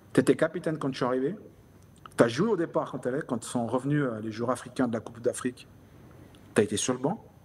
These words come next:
t'as fermé ta gueule, t'as poussé, t'as bougé, t'as été réglo, on a une super relation,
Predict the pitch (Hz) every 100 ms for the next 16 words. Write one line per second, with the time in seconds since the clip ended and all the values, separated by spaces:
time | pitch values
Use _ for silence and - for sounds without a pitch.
0 | - - - - - - 107 131 170 -
1 | 135 131 147 165 - - - - 113 110
2 | 147 143 151 147 110 123 120 113 107 -
3 | 107 110 123 143 - - - - - -
4 | - 107 - 135 147 131 117 - 135 151